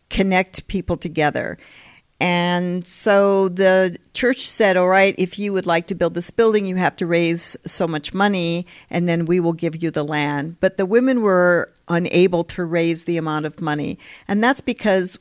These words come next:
women were not working at wage labor. They didn't have, they didn't have cash. So they worked quite hard. They had,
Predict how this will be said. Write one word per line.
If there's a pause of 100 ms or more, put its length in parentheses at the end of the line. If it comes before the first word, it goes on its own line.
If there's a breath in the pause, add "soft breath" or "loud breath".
(100)
women
were
not
working
at
wage
labor.
They
didn't
have, (320 loud breath)
they
didn't
have
cash.
So
they
worked
quite
hard.
They
had,